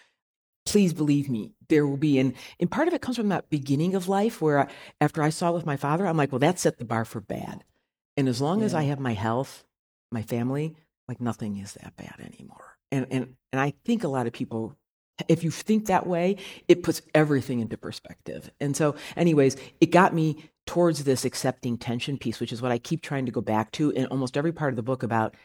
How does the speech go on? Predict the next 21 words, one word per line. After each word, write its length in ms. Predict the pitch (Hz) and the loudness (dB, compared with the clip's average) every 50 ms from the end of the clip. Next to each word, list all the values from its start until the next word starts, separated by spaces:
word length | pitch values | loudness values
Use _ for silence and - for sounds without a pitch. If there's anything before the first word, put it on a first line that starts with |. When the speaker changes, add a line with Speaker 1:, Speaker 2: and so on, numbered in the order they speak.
| _ _ _ _ _ _ | _ _ _ _ _ _
Speaker 1:
"Here's 200 | - 160 165 165 | -4 -4 -2 -2
what 100 | 175 175 | -4 -6
the 60 | - | -6
tensions 500 | - - 131 131 - - 110 113 - - | -6 -6 -4 -4 -4 -4 -6 -6 -6 -8
were." 220 | 62 - - - - _ _ _ _ _ _ _ | -12 -14 -16 -18 -20 _ _ _ _ _ _ _
Because, 320 | 156 156 151 147 135 - - - - _ _ | -4 0 2 0 0 0 -4 -12 -20 _ _
like, 220 | 151 156 - _ | -4 -4 -4 _
that's 240 | - 202 240 - - | -4 -4 -4 -4 -4
the 100 | - 160 | -2 0
life 240 | 143 180 226 214 - | 0 0 0 -2 -2
right 180 | 127 110 107 98 | -4 -4 -4 -4
now. 180 | 110 104 113 | -6 -6 -4
You 140 | 113 139 185 | -2 -2 -2
don't 200 | 214 233 202 - | -2 -2 -4 -2
satisfy 480 | - 190 208 185 143 - - 110 113 113 | -2 -2 0 0 -2 -2 -4 -4 -4 -4
everybody 500 | 104 - 92 90 - 87 82 98 98 92 | -4 -6 -8 -6 -6 -6 -6 -4 -6 -4
at 80 | 90 | -4
any 220 | 113 127 139 123 117 | -4 -4 -4 -6 -6
time. 500 | - 131 135 131 117 120 135 - - - - | -6 -6 -6 -4 -6 -6 -8 -10 -12 -8 -6
And 240 | 127 135 131 131 123 | -2 -2 0 0 -2
Speaker 2:
Yeah. 240 | - - - - | -4 -8 -14 -18